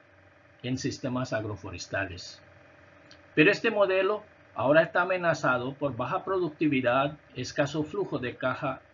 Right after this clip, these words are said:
insostenibilidad de los medios de vida y a la vez amenazado por cambio climático y variabilidad de clima.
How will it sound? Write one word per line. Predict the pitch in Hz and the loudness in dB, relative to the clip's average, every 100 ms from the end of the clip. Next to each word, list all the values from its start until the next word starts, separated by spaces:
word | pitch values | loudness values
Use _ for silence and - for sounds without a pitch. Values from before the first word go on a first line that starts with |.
| - - - | -20 -16 -4
insostenibilidad | 170 165 160 151 143 120 110 117 127 135 | -4 -2 -4 -2 -2 -2 -4 -4 -2 -2
de | 117 | -4
los | 113 | -6
medios | 101 104 110 123 | -6 -6 -6 -4
de | 143 | -2
vida | 185 214 156 135 - - - - - - | -2 0 0 -2 -14 -20 -20 -20 -20 -12
y | 104 | -2
a | 110 | 0
la | 104 | 0
vez | 107 143 156 - | 0 0 -2 -4
amenazado | 139 123 110 110 104 151 156 | -4 -2 0 -2 0 2 2
por | 147 110 | -2 -4
cambio | - 117 117 113 | -4 -4 -4 -4
climático | 135 143 190 175 156 | -2 0 0 -2 -4
y | 139 | -2
variabilidad | 113 104 104 98 95 95 95 | -2 -2 -2 -2 -2 -2 -2
de | 98 | -6
clima. | 98 120 113 | -6 -6 -6